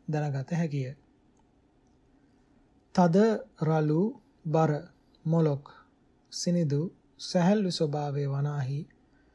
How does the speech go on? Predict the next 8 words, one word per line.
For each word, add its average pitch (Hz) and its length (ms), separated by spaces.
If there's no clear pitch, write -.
පඨවි 202 360
ධාතුවය. 139 540
දරණ 175 420
සැලෙන 170 400
බව 151 260
වනාහි 151 600
වායෝ 165 440
ධාතුවය. 135 540